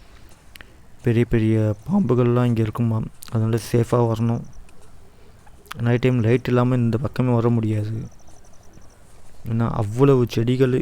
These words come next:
கொடிகள்லாம் இங்க வளர்ந்து போயிருக்கு பாருங்களேன். எவ்வளோ அடர்த்தியா இருக்கு பாருங்க. பீச் ஓரமாவே இப்படி ஒரு பசுமையான இடமும் இருக்கு பாருங்களேன்.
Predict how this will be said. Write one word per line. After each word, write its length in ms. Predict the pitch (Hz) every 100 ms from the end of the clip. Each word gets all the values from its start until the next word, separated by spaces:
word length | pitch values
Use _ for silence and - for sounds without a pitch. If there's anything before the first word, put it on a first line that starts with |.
| -
கொடிகள்லாம் 460 | 120 117 123 117 120
இங்க 120 | 117
வளர்ந்து 220 | 113 117 113
போயிருக்கு 240 | 110 104 110
பாருங்களேன். 340 | 110 107 107
எவ்வளோ 220 | 104 117 117
அடர்த்தியா 340 | 110 110 - 117
இருக்கு 140 | 107 107
பாருங்க. 280 | 117 107 95 - - - - - - 117
பீச் 240 | 135 - 131
ஓரமாவே 460 | 131 135 135 139 - 127
இப்படி 340 | - - 135 131
ஒரு 100 | 123 127
பசுமையான 500 | 123 131 135 139 127
இடமும் 300 | 123 135 127
இருக்கு 200 | 107 107
பாருங்களேன். 460 | 113 107 110 113